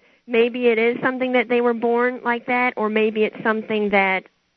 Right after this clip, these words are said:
something has happened to them in their life that they don't realize that that's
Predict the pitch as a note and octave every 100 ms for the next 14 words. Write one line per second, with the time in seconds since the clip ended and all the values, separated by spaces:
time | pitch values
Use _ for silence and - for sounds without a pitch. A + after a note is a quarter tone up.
0 | _ _ _ _ - A#3 A3 A3 G#3+ F3+
1 | F3+ F#3+ G3+ - B3+ - B3 A3+ A3 A3
2 | A#3+ G3+ G3+ G3 F#3 F#3 G3+ A#3 - G3
3 | F#3 - _ - G3 F#3 F#3 F3 F3+ F#3
4 | G3+ G#3+ A3+ - G#3+ - F#3+ G3+